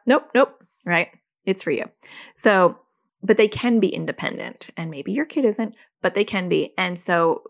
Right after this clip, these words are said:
being able to foster that with O C D and anxiety is huge, because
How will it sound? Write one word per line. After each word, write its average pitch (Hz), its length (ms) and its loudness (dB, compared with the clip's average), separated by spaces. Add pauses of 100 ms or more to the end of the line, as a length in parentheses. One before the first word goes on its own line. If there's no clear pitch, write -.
(120)
being 196 200 0
able 202 180 -6
to 165 80 -10
foster 165 500 0
that 170 340 0 (140)
with 170 320 -4
O 156 120 2
C 185 200 -2
D 190 240 2
and 175 80 -8
anxiety 160 480 -2
is 208 260 -4
huge, 233 540 0
because 180 400 0